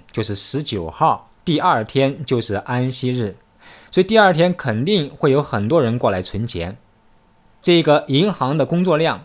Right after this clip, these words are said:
就会增大。所以行长就对他说：“明天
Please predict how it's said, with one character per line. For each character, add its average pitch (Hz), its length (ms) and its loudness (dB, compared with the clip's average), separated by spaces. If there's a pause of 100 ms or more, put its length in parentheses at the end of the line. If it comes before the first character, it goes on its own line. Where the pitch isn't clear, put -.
就 123 120 -2
会 110 140 -2
增 113 240 -2
大。 98 240 -2 (920)
所 185 140 2
以 170 220 6
行 156 340 0
长 95 380 0 (100)
就 131 140 2
对 110 160 0
他 95 140 -4
说 95 320 -4 (500)
：“明 143 240 2
天 170 460 4